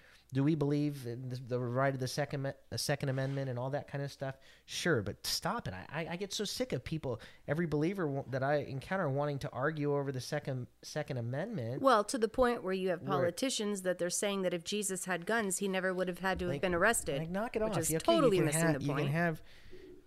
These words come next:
Speaker 1: have your gun, and everyone wants to, they wanna quote the one verse where Jesus says to take up your sword. You can take your sword with you now. Um, that's the one, the one verse, but just quote this one. "Bless those," Romans twelve fourteen, "Bless those who persecute you. Bless.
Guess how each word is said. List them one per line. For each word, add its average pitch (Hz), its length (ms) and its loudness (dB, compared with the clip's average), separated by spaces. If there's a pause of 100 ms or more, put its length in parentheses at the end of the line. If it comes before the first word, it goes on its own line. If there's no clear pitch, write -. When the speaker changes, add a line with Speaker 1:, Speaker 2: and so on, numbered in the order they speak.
(120)
Speaker 1:
have 156 200 0
your 135 100 2
gun, 196 200 6
and 147 140 2
everyone 147 340 2
wants 143 200 -2
to, 131 140 -4
they 143 120 -2
wanna 139 200 -2
quote 156 300 2
the 131 80 0
one 139 240 2
verse 175 320 2
where 131 120 0
Jesus 131 340 -4
says 131 240 -6
to 120 80 -10
take 131 240 -6
up 120 160 -6
your 110 80 -8
sword. 135 440 -4
You 123 140 -6
can 123 140 -6
take 131 200 -8
your 113 100 -8
sword 175 260 -4
with 127 200 -8
you 104 60 -10
now. 113 240 -8 (880)
Um, 123 440 -4 (240)
that's 139 280 -2
the - 100 -4
one, 135 240 -4
the 135 80 -2
one 117 220 4
verse, 107 240 2
but 123 160 -2 (160)
just - 180 -6
quote 139 240 2
this 147 240 0
one. 117 180 0
"Bless 127 300 4
those," 123 320 2 (240)
Romans 127 320 2
twelve 120 220 2
fourteen, 113 340 -2
"Bless 151 240 2
those 120 220 0
who - 100 -8
persecute - 540 -4
you. 139 180 -4 (640)
Bless. 113 500 0